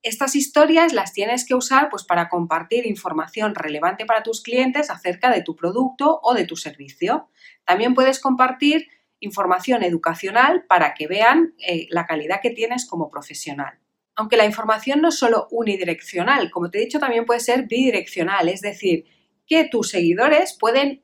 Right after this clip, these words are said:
aportarte información que luego puedes utilizar para tus campañas de marketing, para tus anuncios, etcétera. Porque aunque conozcas a tu cliente ideal,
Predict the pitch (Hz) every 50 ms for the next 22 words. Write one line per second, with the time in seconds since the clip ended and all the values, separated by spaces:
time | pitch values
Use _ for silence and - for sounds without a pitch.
0 | _ - 190 180 - 165 170 - - 240 262 254 - 180 - - - - 330 339
1 | 330 - 359 330 330 330 330 - - 262 262 269 285 285 - - _ _ _ _
2 | _ - 180 190 202 226 226 247 269 269 - _ 185 185 190 214 214 - 180 170
3 | 160 156 156 - - 220 220 233 247 247 247 - 185 165 160 160 - - 151 -
4 | - 151 143 143 151 165 165 175 190 180 - 156 160 208 262 294 - 262 254 -
5 | 254 262 269 269 262 - - 190 160 156 - 156 - - - 156 196 247 277 269
6 | - 233 240 247 262 - - 185 180 175 - 175 170 - 147 - - - - _
7 | _ _ _ _ _ - 262 269 - 247 233 240 247 233 240 240 240 302 330 -
8 | - 370 339 - 277 269 208 185 - 175 175 196 226 247 311 320 294 247 208 190
9 | 175 202 240 294 311